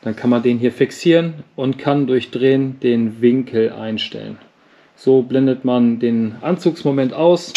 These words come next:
den Widerstand und hat eine richtig angezogene Schraube, wo Widerstände egal sind. So sieht das Ding aus.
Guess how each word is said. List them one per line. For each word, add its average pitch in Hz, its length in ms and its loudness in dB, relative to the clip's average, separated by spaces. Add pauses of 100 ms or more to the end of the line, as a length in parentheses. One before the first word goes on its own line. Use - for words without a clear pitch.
(200)
den 120 120 -6
Widerstand 143 640 0 (500)
und 120 140 -4
hat 127 300 -4 (160)
eine 127 380 -2 (300)
richtig 147 460 -4
angezogene 139 500 -2
Schraube, 139 540 0 (320)
wo 120 180 -4
Widerstände 127 540 -2
egal 127 400 -2
sind. 127 300 -2 (580)
So 160 240 4
sieht 156 160 0
das 151 160 0
Ding 147 160 0
aus. 156 460 -2